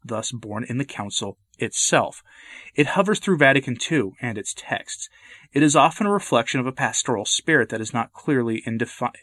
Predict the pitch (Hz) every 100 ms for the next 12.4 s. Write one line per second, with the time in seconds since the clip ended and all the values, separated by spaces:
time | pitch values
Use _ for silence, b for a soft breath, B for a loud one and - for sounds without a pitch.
0 | - 117 117 104 110 - 143 139 123 -
1 | b b b - 104 - 156 175 170 180
2 | 120 117 - 120 - 131 127 104 110 -
3 | 104 - 104 101 135 131 104 - _ B
4 | B B B - 143 - 131 160 - 202
5 | - 180 - 175 139 120 127 120 98 139
6 | 160 143 135 131 143 135 - 123 123 120
7 | 110 - 117 107 113 113 113 113 b b
8 | b - 131 - 135 127 123 135 147 -
9 | _ - - 139 123 113 - 117 - 123
10 | 113 113 117 107 110 - 104 98 117 113
11 | 107 107 101 - 147 139 90 - - -
12 | 147 135 - -